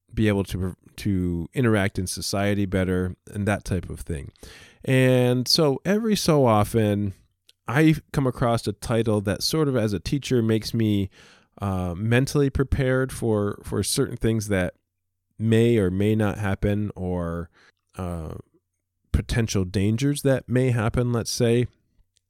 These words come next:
And to give you an example, several years ago, I read a book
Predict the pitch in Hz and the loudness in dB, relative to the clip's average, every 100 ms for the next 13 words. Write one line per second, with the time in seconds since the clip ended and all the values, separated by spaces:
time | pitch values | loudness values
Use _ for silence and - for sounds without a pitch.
0 | _ - _ - 123 123 123 120 139 165 | _ -20 _ -2 4 4 4 2 2 4
1 | 165 143 127 123 117 117 120 - 127 127 | 4 4 2 2 2 2 -2 -2 -2 -2
2 | 127 123 123 120 113 107 107 104 101 95 | -2 0 0 2 2 2 2 4 4 4
3 | 95 98 92 98 95 - | 2 2 0 0 0 -2